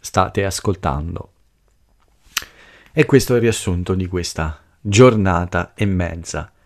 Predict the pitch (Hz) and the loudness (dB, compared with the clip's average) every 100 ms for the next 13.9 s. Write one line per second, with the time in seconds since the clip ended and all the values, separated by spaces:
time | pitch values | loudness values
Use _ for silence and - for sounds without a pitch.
0 | _ _ _ _ _ - 101 95 98 98 | _ _ _ _ _ -8 -8 -4 -2 -2
1 | 90 98 90 - _ _ _ - 104 - | -4 -6 -6 -10 _ _ _ 0 0 0
2 | 78 76 78 85 - - _ _ - _ | -4 -4 -8 -8 -12 -14 _ _ -20 _
3 | - _ - 107 95 90 82 - 64 71 | -20 _ -4 0 2 0 -2 -4 -4 -6
4 | 80 - - - 92 82 78 73 - - | -10 -14 -16 -4 -2 -2 -6 -10 -14 -16
5 | _ _ - - - - _ _ _ _ | _ _ -20 -20 -20 -20 _ _ _ _
6 | _ _ _ _ _ _ - 156 - - | _ _ _ _ _ _ 0 0 0 -8
7 | - 127 120 120 147 147 113 104 101 95 | -2 2 4 4 4 2 4 6 6 4
8 | - 120 - 139 110 95 90 92 - 87 | 2 0 2 2 2 0 -4 -4 -2 0
9 | 107 98 90 90 90 85 90 92 82 - | 2 2 2 0 2 0 -2 -4 -4 -8
10 | - - - - 95 92 90 - 95 - | -16 -16 -14 -6 -4 -2 0 0 0 2
11 | 147 180 - 87 85 - - - - 113 | 4 4 4 -4 -4 -8 -10 -18 -18 -14
12 | 92 - 90 92 87 101 92 90 98 90 | -6 0 0 0 -6 -8 -8 -2 0 0
13 | 85 85 - 127 170 95 - 107 120 | -2 -6 -6 -6 -8 -12 -12 -12 -14